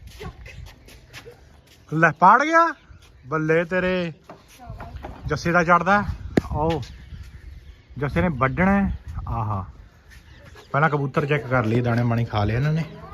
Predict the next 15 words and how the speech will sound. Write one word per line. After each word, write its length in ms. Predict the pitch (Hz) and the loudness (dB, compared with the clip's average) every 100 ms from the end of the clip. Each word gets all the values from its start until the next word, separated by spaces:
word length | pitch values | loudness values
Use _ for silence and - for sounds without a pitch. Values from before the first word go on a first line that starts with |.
| - - - - 359 403 415 - _ _ _ - - 120 | -16 -16 -18 -18 -18 -18 -20 -20 _ _ _ -20 -14 -8
ਆਹ 720 | 123 104 95 92 92 - 127 | -6 -6 -8 -10 -12 -12 -12
ਓਕੇ 260 | - 131 | -6 -2
ਰਿਪੋਰਟ 320 | 110 117 107 139 | -2 -4 -6 -6
ਹੈ, 300 | 156 - - - - - - - - _ _ _ - - - _ _ 113 | -6 -8 -16 -20 -20 -20 -20 -20 -20 _ _ _ -20 -20 -20 _ _ -10
ਦਾਣਾ 240 | 117 123 | -6 -6
ਪਾਣੀ 280 | - 117 117 - | -6 -6 -6 -8
ਖਾ 220 | - 104 | -10 -8
ਲਿਆ, 200 | 104 127 - | -6 -6 -6
ਰੱਜ 320 | 113 110 110 | -6 -6 -6
ਲਏ 160 | 117 120 | -4 -2
ਬਿਲਕੁਲ, 440 | 120 104 - 147 - - - - - _ - - - - _ - _ _ - _ _ | -2 -4 -4 -8 -8 -10 -10 -10 -20 _ -20 -20 -20 -20 _ -20 _ _ -20 _ _
ਐਨ 240 | 139 147 147 | -14 -10 -8
ਰੱਜੇ 360 | 117 101 117 113 | -6 -6 -6 -4
ਬੈਠੇ 340 | 110 107 110 | -4 -6 -8
ਨੇ 100 | 127 | -10